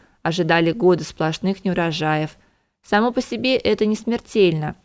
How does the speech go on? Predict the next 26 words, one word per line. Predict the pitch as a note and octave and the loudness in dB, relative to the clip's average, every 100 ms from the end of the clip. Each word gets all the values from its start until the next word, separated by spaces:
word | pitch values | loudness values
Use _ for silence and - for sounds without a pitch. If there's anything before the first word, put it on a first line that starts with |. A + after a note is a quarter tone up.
| _ _ | _ _
Не | G#3+ | -2
одним | C4+ C4 C4 G#3 | 0 0 0 -2
земледелием | F3 F3 F#3 F#3 F#3+ E3 D#3+ | -2 0 0 4 4 4 -2
живут | D3+ F3+ F3 | -2 -2 0
островитяне, | D#3+ - F#3 F#3+ - F3 D#3 D#3 - _ _ _ | -4 -2 0 0 0 -2 -2 -6 -12 _ _ _
но | D#3+ E3+ | -6 -2
очень | - G#3 A#3 A3 G3+ | 2 4 2 -4 -6
и | - | -2
очень | D#3 D#3+ E3 F3 | 0 0 -2 -4
неприятно. | E3 - E3 D3+ D3+ D3 D3 D3+ - _ _ _ _ | -6 -4 -4 -2 -4 -6 -8 -10 -12 _ _ _ _
Стоит | - C4 B3+ B3+ | 0 4 4 2
лишь | A#3+ | -4
вспомнить, | - - C4 C4 G3 E3+ | -4 -2 0 2 0 -2
как | E3+ E3+ | -6 -4
триста | G3 G#3+ - | -4 -2 0
лет | G3+ G#3+ | 2 2
назад | F#3+ F#3+ G#3+ A3+ - - _ _ _ | 0 0 2 0 -2 -12 _ _ _
Йормунд | G3+ G3+ G#3 G#3+ F#3+ | 2 4 2 0 0
Золотой | F#3 F3+ F#3 F#3+ | 2 2 2 2
Рог | F#3+ A#3+ A#3 - _ _ | 6 6 4 -6 _ _
разграбил | - - - G3+ G#3 G3 | 2 2 2 2 4 4
несколько | F#3+ A3+ - F#3+ - | 2 0 -2 -2 -2
ландрийских | E3+ E3+ G3 G#3+ - | 0 2 2 2 0
городов | F#3 F3+ F3+ G#3+ A#3+ | 2 2 4 4 2
только | - E3+ E3+ | 0 -2 -2
потому, | - F#3 F3+ G#3 A#3+ | -2 0 2 2 -2